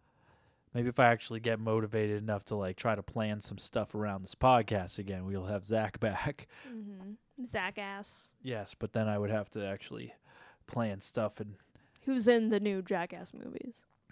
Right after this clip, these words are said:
Speaker 1: Yes, he's in it a lot.
Speaker 2: And was on an old episode of our podcast,
Speaker 1: Yes, and
Speaker 2: for
Speaker 1: he said,
Speaker 2: those who
Speaker 1: and,
Speaker 2: don't
Speaker 1: and,
Speaker 2: know.
Speaker 1: and he said he's, he's gonna, wants to come back.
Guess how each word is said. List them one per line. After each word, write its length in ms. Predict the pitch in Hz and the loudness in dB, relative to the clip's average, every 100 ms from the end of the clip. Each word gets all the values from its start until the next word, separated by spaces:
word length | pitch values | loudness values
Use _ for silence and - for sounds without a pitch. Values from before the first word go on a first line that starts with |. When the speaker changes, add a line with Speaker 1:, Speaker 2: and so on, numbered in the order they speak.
| _ | _
Speaker 1:
Yes, 280 | - 139 - | 2 2 2
he's 160 | - 120 | -4 0
in 60 | 123 | 2
it 200 | 113 104 | 2 0
a 80 | |
lot. 180 | 98 185 | -4 -6
Speaker 2:
And 160 | 226 190 | -6 0
was 160 | 202 202 | 2 4
on 220 | 208 202 | 4 4
an 120 | 202 | 4
old 180 | 196 185 | 2 2
episode 420 | 180 - - 180 170 | 0 -2 -4 -4 -4
of 160 | 170 | -6
our 80 | 175 | -8
podcast, 360 | - - - - | -8 -10 -8 -2
Speaker 1:
Yes, 280 | 127 101 - | 0 0 -4
and 100 | 113 | 0
Speaker 2:
for 60 | 202 | 2
Speaker 1:
he 60 | |
said, 140 | 202 101 | 4 4
Speaker 2:
those 120 | - | 6
who 60 | 202 | 6
Speaker 1:
and, 40 | |
Speaker 2:
don't 160 | 196 180 | 4 4
Speaker 1:
and, 100 | 170 | 0
Speaker 2:
know. 20 | 147 | 0
Speaker 1:
and 120 | 143 135 | 0 0
he 140 | 143 | 0
said 260 | - 185 156 | 6 8 8
he's, 240 | 135 127 | 6 2
he's 200 | 131 131 | -4 -4
gonna, 160 | 131 131 | -2 2
wants 260 | 127 123 - | 4 2 2
to 60 | |
come 200 | 117 107 | 2 8
back. 460 | 131 143 113 - | 12 12 12 4